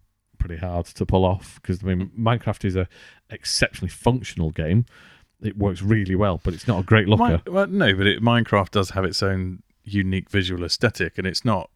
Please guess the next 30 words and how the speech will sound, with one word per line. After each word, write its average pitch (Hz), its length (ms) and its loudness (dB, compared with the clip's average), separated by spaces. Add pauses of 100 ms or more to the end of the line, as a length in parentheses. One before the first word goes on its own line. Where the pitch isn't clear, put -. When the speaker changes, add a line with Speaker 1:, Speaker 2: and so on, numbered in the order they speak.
Speaker 2:
it's 104 140 -8
not 95 160 -6
like 95 200 -4
it's 87 180 -12
actually 85 500 -8 (460)
terrible. 95 540 -2
It's 92 180 -6
just - 260 -6
got 98 160 -2
a 90 40 -6
certain 92 340 -4
look 101 200 -4
to - 120 -16
it. - 140 -18 (140)
Speaker 1:
Yeah. 101 200 2 (340)
Well, 120 200 4
this 113 300 4
has 101 300 2
a 98 360 2
very, 101 280 2
very, 92 340 2 (300)
very 82 240 0
poor 80 460 0 (320)
aesthetic. - 580 -4 (260)
Speaker 2:
<laughs> - 80 -14 (260)
Speaker 1:
Um, 107 400 4 (560)
it, 120 180 2
the 113 100 6
menu 113 400 6
system 101 600 2